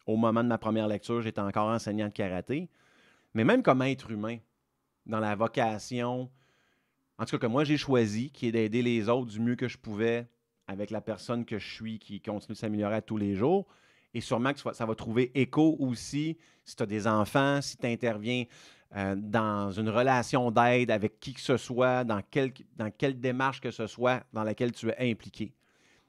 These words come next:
Mon professeur a ouvert mon ventre, a ouvert son ventre. Mon professeur a ouvert son ventre et a sorti son cœur. Il a pris une belle flamme de son cœur.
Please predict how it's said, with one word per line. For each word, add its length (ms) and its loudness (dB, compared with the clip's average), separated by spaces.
Mon 180 -2
professeur 840 4
a 220 -2
ouvert 600 2
mon 220 2
ventre, 460 0
a 120 4
ouvert 240 4
son 260 0
ventre. 320 -2
Mon 140 -2
professeur 400 2
a 120 6
ouvert 200 4
son 220 0
ventre 340 0
et 100 0
a 60 2
sorti 280 -8
son 200 -4
cœur. 240 -2
Il 80 2
a 20 2
pris 160 2
une 140 4
belle 240 6
flamme 340 2
de 80 2
son 240 -2
cœur. 320 -4